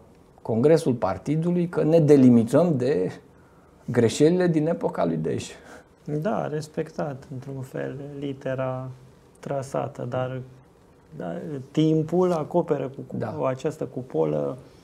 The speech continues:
Speaker 2: uh, toată epoca respectivă,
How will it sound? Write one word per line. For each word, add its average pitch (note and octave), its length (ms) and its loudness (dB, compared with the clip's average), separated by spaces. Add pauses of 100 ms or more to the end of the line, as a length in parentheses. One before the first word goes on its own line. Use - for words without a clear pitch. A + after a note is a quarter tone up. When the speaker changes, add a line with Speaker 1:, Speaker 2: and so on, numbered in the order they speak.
(440)
Speaker 2:
uh, - 60 -10 (1040)
toată C#3 300 -2 (140)
epoca A#2 400 -12
respectivă, A2 720 -14